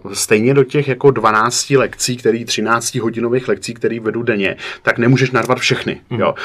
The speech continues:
Speaker 1: Takže na tohle člověka máš čas dvakrát týdně, na tohle člověka máš čas jednou za čtrnáct dní a tak se to jako různě
Speaker 2: Jo,
Speaker 1: jako
Speaker 2: jo,
Speaker 1: míchá.
Speaker 2: jo.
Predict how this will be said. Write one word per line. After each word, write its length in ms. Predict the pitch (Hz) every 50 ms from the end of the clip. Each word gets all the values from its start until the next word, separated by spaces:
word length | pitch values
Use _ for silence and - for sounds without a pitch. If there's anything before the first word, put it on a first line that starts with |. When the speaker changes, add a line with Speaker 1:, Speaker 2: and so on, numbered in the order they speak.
| - -
Speaker 1:
Takže 240 | - 117 101 127 135
na 220 | 127 113 107 - - 62 - - - _ - -
tohle 280 | - 143 143 143 160 147
člověka 320 | - 147 143 139 - 139
máš 200 | 131 127 120 113
čas 160 | - 110 98
dvakrát 360 | 92 107 - - 143 139 131
týdně, 220 | - 135 123 131 127
na 100 | 123 120
tohle 240 | 123 123 117 120 120
člověka 320 | 120 - 120 120 120 -
máš 340 | 117 113 113 110 - - -
čas 220 | - - 101 - -
jednou 180 | 110 117 123
za 80 | 110 107
čtrnáct 420 | - - 120 113 113 120 117 113
dní 260 | 113 117 113 113 120 117 - - - -
a 60 | 117
tak 140 | - - -
se 120 | - - 127
to 140 | 135 131
jako 200 | 123 113 - 135
různě 280 | 127 123 117 113 113 120
Speaker 2:
Jo, 40 | 117
Speaker 1:
jako 120 | - - 120
Speaker 2:
jo, 60 | 110
Speaker 1:
míchá. 340 | 110 92 - - - - -
Speaker 2:
jo. 60 | -